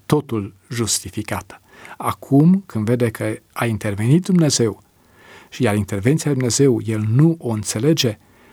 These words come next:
a luat hotărârea să stea în prezența lui Dumnezeu, să stea pe turn, în locul său de rugăciune,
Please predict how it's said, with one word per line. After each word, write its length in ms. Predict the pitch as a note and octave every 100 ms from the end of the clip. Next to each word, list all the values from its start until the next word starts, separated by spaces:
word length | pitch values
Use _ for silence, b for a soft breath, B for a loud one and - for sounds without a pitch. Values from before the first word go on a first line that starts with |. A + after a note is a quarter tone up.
| b b
a 100 | -
luat 240 | A#2 B2+ -
hotărârea 440 | A#2+ A2+ D3+ C3
să 180 | - G#2+
stea 420 | - - D3 F#3+
în 120 | E3 C3+
prezența 480 | A#2+ A2+ B2 A2
lui 80 | A2+
Dumnezeu, 340 | A2 G#2+ - G#2
să 120 | G#2+
stea 220 | - D3
pe 140 | D3
turn, 440 | A2+ - D3 D3 G#2+
în 80 | G2+
locul 300 | C#3 D3+ B2+
său 380 | - - D3 B2
de 120 | A2+
rugăciune, 600 | A2+ A2+ G#2 - E3 B2+